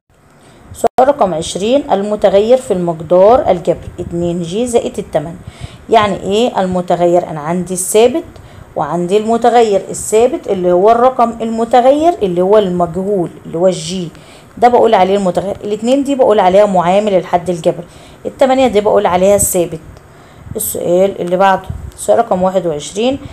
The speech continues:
أي من المقادير الجبرية الآتية مكافئ المقدار الجبري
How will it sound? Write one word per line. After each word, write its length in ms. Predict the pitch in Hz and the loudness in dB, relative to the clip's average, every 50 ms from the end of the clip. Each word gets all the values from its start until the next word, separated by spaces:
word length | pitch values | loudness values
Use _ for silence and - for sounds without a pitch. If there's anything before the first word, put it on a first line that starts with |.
| - - - - - | -20 -20 -12 -2 0
أي 160 | 254 277 277 | 2 2 2
من 140 | 262 240 220 | 2 2 0
المقادير 560 | 196 185 175 175 175 - 175 175 185 220 226 | 0 0 0 -2 0 0 0 2 2 0 0
الجبرية 440 | 226 208 180 185 170 175 202 214 220 | 0 -2 -2 -2 -2 0 0 0 0
الآتية 340 | - - 180 175 - 180 170 | 2 2 -2 -2 0 -2 -2
مكافئ 420 | 165 175 170 - 233 240 240 262 | -2 -2 -2 -2 -2 0 0 -2
المقدار 440 | 214 190 180 170 165 170 185 202 202 | -2 0 -4 -6 -4 0 2 2 2
الجبري 420 | 190 180 165 180 160 - - - | 2 -2 -2 -4 -4 -4 -6 -14